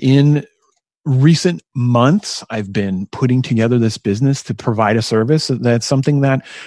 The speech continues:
that I've done incidentally for many years in, uh, in a role as far as just being a, a team member or, or a lead designer, or, or just, you know, recognized as someone who's, who's done this stuff a lot, and people coming to me for,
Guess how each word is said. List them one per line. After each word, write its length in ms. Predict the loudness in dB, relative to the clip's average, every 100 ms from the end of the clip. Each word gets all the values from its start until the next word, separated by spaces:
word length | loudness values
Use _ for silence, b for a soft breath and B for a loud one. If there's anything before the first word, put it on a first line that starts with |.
| B
that 100 | 0
I've 160 | 0 2
done 180 | 0 2
incidentally 600 | 0 2 0 0 -2 -2
for 500 | 0 2 4 2 -2
many 400 | 0 2 4 4
years 560 | 6 4 4 -2 -10 -12 -2
in, 400 | 2 2 2 -2 b b b _
uh, 220 | -4 -2 0
in 100 | 2
a 60 | 2
role 560 | 2 4 4 2 -4 _ -4
as 340 | -2 -2 -4
far 260 | -2 -2 0
as 400 | -2 -6 -10 -10
just 220 | -10 -6
being 240 | -2 0 0
a, 100 | -4
a 80 | -8
team 240 | 0 4
member 280 | 4 4 2
or, 360 | 2 0 -2 -4 -6
or 200 | -4 -2
a 60 | -2
lead 260 | 0 0
designer, 640 | -2 0 2 2 2 2 0
or, 60 | -4
or 160 | -8 -6
just, 320 | -6 -8 -12 _ -20 -20 _ -14 -8
you 80 | -6
know, 60 |
recognized 540 | -2 -2 -4 -4 -4 -6
as 60 | -4
someone 220 | -2 0
who's, 280 | -2 -6 -8
who's 200 | -6 -4
done 320 | 0 0 0 b b -2
this 180 | -2 0
stuff 300 | -2 0 0
a 40 |
lot, 460 | 0 -2 -2 -10 -16 b b b -4
and 380 | -2 0 -2
people 420 | -2 -2 0 0 -2
coming 300 | 0 0 2
to 100 | 2
me 160 | 2
for, 440 | 2 2 2 2